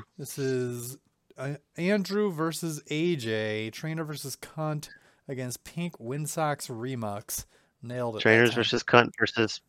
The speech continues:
Speaker 2: Pink <laughs> Wind Sox Remux.
Speaker 1: <laughs>
Speaker 2: You gotta get the double verses in there.
Speaker 1: Yeah, you're right. You're right.
Speaker 2: Even though it is really just Trainer v Cunt.
Speaker 1: Many apologies. Yeah,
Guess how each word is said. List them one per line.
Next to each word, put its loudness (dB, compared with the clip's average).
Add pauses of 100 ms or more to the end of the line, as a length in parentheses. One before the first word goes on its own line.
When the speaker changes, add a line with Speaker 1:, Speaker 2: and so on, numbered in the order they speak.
Speaker 2:
Pink 2
<laughs> 0
Wind 4
Sox 8
Remux. 10
Speaker 1:
<laughs> -2 (360)
Speaker 2:
You 8
gotta 12
get 8
the 6
double 10
verses 6
in 0
there. 4 (960)
Speaker 1:
Yeah, 4
you're 2
right. 0 (480)
You're -8
right. -8 (320)
Speaker 2:
Even 8
though 12
it 12
is 12
really 12
just 0
Trainer 8
v 2
Cunt. 6 (460)
Speaker 1:
Many -4
apologies. -2
Yeah, 8